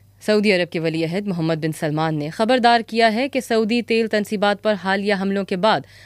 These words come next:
اگر دنیا مل کر ایران سے منسلک خطرات کا مقابلہ نہیں کرتی تو تیل کی قیمتوں میں ناقابل یقین حد تک اضافہ ہو سکتا ہے۔ سی بی ایس کے پروگرام سکسٹی منٹس میں ایک انٹرویو کے دوران انہوں نے سعودی صحافی جمال خشوگی کے قتل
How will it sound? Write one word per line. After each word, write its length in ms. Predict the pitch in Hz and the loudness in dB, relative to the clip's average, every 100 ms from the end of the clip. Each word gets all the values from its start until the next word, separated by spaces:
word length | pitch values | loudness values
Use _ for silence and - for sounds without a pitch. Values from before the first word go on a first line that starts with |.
| - | -2
اگر 220 | 302 339 | 2 4
دنیا 380 | 208 170 190 269 | 4 2 4 4
مل 240 | 254 202 233 | 4 2 2
کر 200 | 320 311 | 2 2
ایران 300 | 185 190 196 | 2 0 0
سے 120 | - | 0
منسلک 460 | 208 156 - 202 - | -2 -2 0 -2 -2
خطرات 460 | 170 156 165 175 - | -4 -2 0 0 -2
کا 80 | |
مقابلہ 440 | 170 156 156 165 185 | -4 -2 -2 0 0
نہیں 360 | 151 139 202 | 0 0 0
کرتی 340 | 277 214 - 285 - - - - | 0 -2 0 -4 -4 -14 -10 -2
تو 80 | 285 | 0
تیل 260 | 285 339 | 2 2
کی 160 | 339 330 | 0 -4
قیمتوں 420 | 294 294 302 302 | 0 0 2 2
میں 160 | 294 311 | 4 2
ناقابل 600 | 202 196 - 233 247 285 | 2 2 2 2 2 0
یقین 540 | 262 226 - 320 403 | 0 0 0 0 2
حد 140 | 349 - | 2 0
تک 160 | 226 | -2
اضافہ 300 | 202 185 160 | 0 0 0
ہو 120 | 151 151 | -2 -4
سکتا 360 | 147 - 139 | -8 -6 -6
ہے۔ 80 | 139 - _ - - - - | -8 -14 _ -20 -20 -12 0
سی 160 | 349 | 4
بی 120 | 381 | 6
ایس 120 | 381 - | 4 2
کے 120 | 320 | 0
پروگرام 420 | 302 262 269 339 | 2 4 2 0
سکسٹی 380 | - 202 - 185 | -4 -4 -2 -2
منٹس 340 | 165 165 - | 0 -2 -2
میں 100 | 170 | -2
ایک 120 | 160 | -2
انٹرویو 360 | 160 156 156 156 | -2 -2 -4 -2
کے 100 | 165 | -2
دوران 400 | 151 156 170 220 - | -2 0 0 -2 -4
انہوں 220 | 156 147 | -6 -4
نے 140 | 160 | -4
سعودی 360 | 156 180 190 202 | -4 -2 0 -2
صحافی 460 | - 143 147 175 185 - - - | -4 -4 -4 -2 -4 -8 -20 -4
جمال 300 | 165 175 170 | 0 2 2
خشوگی 520 | 185 160 247 294 339 | 0 -2 0 2 0
کے 120 | 294 | 0
قتل 320 | 262 240 262 | 0 0 -2